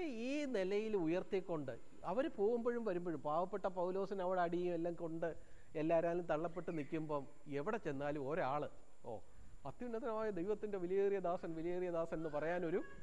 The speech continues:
പെങ്കൊച്ചുണ്ട്. അതിങ്ങനെ കേട്ട്, കേട്ട്, കേട്ട്, കേട്ട്, കേട്ട്, കേട്ട് വരുമ്പം പൗലോസിന് കുറച്ച് കഴിയുമ്പം തോന്നും, "ഞാൻ അത്ര കുറഞ്ഞ പുള്ളിയൊന്നുമല്ല, ദൈവത്തിൻ്റെ ഒരു വിലയേറിയ ദാസനാണ്" എന്ന് തോന്നും. തോന്നിയാൽ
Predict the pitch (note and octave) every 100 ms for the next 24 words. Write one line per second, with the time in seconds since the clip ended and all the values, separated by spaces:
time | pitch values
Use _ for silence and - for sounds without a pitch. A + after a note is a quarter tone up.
0 | - - - - F3 G#3 F#3 C#3 C3+ F#3+
1 | C#4 C#4 D#4+ - A3 B3 C#4+ C4+ C4 B3
2 | B3 B3 A#3 A3+ A3 A3+ G#3+ G#3+ A3 G3
3 | G3 G3+ G#3 E3 E3+ F#3+ D#3+ C3 - -
4 | - - - - D3 F#3 G#3+ A#3+ A#3 G3
5 | E3+ F#3+ D#3+ E3 E3+ C#3+ C3+ C#3+ C3+ C3
6 | E3+ G#3 - A3 F#3 F3+ G#3+ A#3 A3+ C4+
7 | A#3+ B3+ G#3+ A3 - - - - - -
8 | - D3 D3 E3+ G3 G3 F#3+ A#3 D#4 -
9 | - F3+ F#3 G3+ G#3 F3+ F3 G3 G3+ F3
10 | E3+ G3 F3+ - - E3 E3+ F#3 E3 -
11 | D#3 D#3+ F3 F#3+ F3 D#3+ - - D3+ D3
12 | F#3 G3 A3